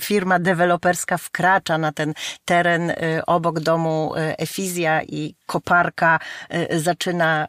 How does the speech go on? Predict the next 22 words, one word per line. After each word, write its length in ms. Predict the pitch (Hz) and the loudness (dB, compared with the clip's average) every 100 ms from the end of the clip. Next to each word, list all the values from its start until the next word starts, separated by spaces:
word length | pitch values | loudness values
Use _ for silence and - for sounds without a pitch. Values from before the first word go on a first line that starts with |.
| - 160 | -10 -16
wysadzać, 1040 | 156 143 180 - 208 202 160 156 - - 113 160 123 | -10 -4 -2 2 2 4 2 0 -2 -6 -4 -4 -2
e, 60 | 160 | -2
że 120 | 170 | -2
tak 200 | 170 - | -4 -6
powiem, 440 | 175 170 165 156 | -6 -2 -2 -2
e, 240 | 147 165 160 | -2 -2 -2
właśnie 440 | 165 - 165 160 - 160 | -2 -2 0 0 -2 -4
drzewa 500 | 170 156 156 180 170 | -2 -2 0 2 2
i 100 | 156 | 0
krzewy 300 | - 233 202 | -2 -2 0
i 60 | 185 | 0
między 340 | 180 190 175 | 0 0 0
innymi 320 | 170 170 170 | 0 0 0
te 120 | 151 147 | -2 -2
drzewa, 440 | 156 170 160 151 - - - - | 2 2 2 0 -2 -10 -8 -4
e, 200 | 165 - | -2 0
oliwne, 440 | 165 160 156 156 | 0 0 0 -2
które 220 | 151 - | -4 -6
są 180 | 156 160 | -4 -6
z 140 | - - | -6 -8
korzeniami 640 | - 165 175 175 170 160 | -2 0 4 4 4 0
wyrywane. 600 | 156 160 160 151 151 175 | -2 -2 -2 -2 0 -2